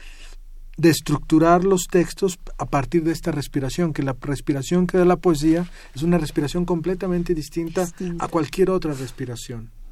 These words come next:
Speaker 1: Y cuando uno, eh, entiende eso, y cuando escribes y te das cuenta que provienes de esta respiración,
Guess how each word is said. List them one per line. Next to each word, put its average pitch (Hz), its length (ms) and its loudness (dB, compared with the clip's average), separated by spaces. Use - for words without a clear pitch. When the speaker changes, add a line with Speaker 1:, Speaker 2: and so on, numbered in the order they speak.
Speaker 1:
Y 143 60 -4
cuando 143 260 0
uno, 180 380 4
eh, 143 420 2
entiende 170 720 4
eso, 175 380 -2
y 139 440 2
cuando 139 240 0
escribes 170 580 2
y 143 60 -10
te 151 80 0
das 165 160 -2
cuenta 175 320 2
que 160 100 -6
provienes 151 640 2
de 151 80 2
esta 151 200 -2
respiración, 151 600 -2